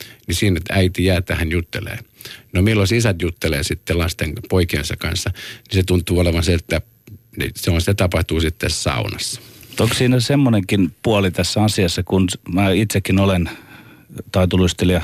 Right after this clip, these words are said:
Speaker 2: tyttäreni Oona aina vastasi kanssa juuri tähän tyyliin, että ihan hyvin meni. Mutta onko siinä, mahtaako siinä olla myös se, että se on pikkusen niin kuin lapsella tarve miellyttää vanhempiaan, ja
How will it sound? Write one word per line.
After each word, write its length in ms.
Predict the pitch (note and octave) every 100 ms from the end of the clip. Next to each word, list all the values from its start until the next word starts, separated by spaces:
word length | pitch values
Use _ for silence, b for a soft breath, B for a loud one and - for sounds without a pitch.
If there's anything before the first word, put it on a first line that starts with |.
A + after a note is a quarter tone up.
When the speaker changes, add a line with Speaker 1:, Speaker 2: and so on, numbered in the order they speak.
| -
Speaker 2:
tyttäreni 440 | F#2 - F2+ F#2+
Oona 380 | G#2 G#2+ F#2 F2
aina 220 | F2+ E2+
vastasi 400 | F#2 F2+ - D#2+
kanssa 240 | - F2 F#2+
juuri 180 | F2
tähän 220 | E2+ F2+ D#2
tyyliin, 280 | E2+ D2+
että 140 | C#2 C2
ihan 280 | G2+ G#2+ F#2+
hyvin 280 | G#2 F#2
meni. 340 | D#2+ E2 D2 - _ B B B B -
Mutta 360 | D#2+ - E2 -
onko 120 | - C#3
siinä, 160 | C3+
mahtaako 340 | C3 C3+ B2 A#2
siinä 160 | A#2
olla 100 | A#2
myös 320 | A#2+ B2 A2+
se, 140 | D3 B2
että 280 | F#2+ - F2 B B B B
se 100 | -
on 40 | G#2
pikkusen 400 | B2+ A2+ G#2+ G2+
niin 100 | G2+
kuin 120 | G#2+
lapsella 380 | A#2 - G2+ F2+ -
tarve 400 | A#2+ A2 F2 D#2+
miellyttää 720 | F#2+ A2 E2+ D2+ - D2+ C#2+
vanhempiaan, 720 | F2 E2+ D#2+ C#2+ D#2+ D2
ja 80 | C#2+